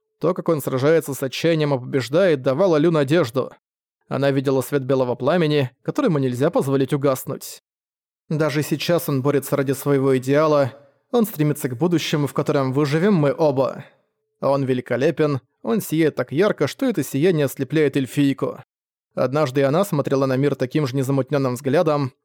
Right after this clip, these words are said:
она верила в лучшее будущее и стремилась к нему. Лю сомневалась, что она вообще способна стремиться к идеалам. «Возрадуйся, Кагуэ, теперь я совсем как ты».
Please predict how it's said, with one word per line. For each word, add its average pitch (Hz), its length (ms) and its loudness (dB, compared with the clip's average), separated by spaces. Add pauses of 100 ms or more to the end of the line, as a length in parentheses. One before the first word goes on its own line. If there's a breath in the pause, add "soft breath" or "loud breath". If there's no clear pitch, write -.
(180)
она 233 220 -2
верила 170 320 2
в 120 60 -6
лучшее 156 340 0
будущее 143 440 0
и - 20 -2
стремилась 165 500 0
к - 80 -20
нему. 143 340 2 (500)
Лю 220 160 2
сомневалась, 175 540 2
что - 160 -2
она 131 120 0
вообще 131 240 -2
способна 156 460 -2
стремиться 156 440 -2
к - 80 0
идеалам. 127 640 0 (540)
«Возрадуйся, 147 720 0
Кагуэ, 135 520 0 (340)
теперь 151 240 -2
я 143 80 2
совсем 170 500 0
как 165 200 -4
ты». 135 400 -4